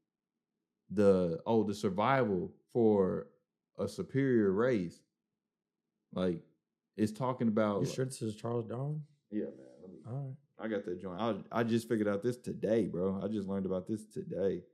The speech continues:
Speaker 1: It's ridiculous. Yeah, the origin of the species,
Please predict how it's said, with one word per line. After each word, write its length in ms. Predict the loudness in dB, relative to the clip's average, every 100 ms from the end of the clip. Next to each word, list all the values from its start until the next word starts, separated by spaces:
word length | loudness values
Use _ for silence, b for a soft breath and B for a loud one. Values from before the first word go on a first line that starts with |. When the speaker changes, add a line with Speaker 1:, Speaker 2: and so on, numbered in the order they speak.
| _ _ _ -18
Speaker 1:
It's 100 | -8
ridiculous. 480 | 0 2 2 0 -8 -12 _ _ _ _ _ _ _ _ _ _ _ _ _
Yeah, 180 | 6 8
the 100 | 8
origin 320 | 6 6 6
of 60 | 2
the 80 | 2
species, 640 | 2 2 4 2 2 0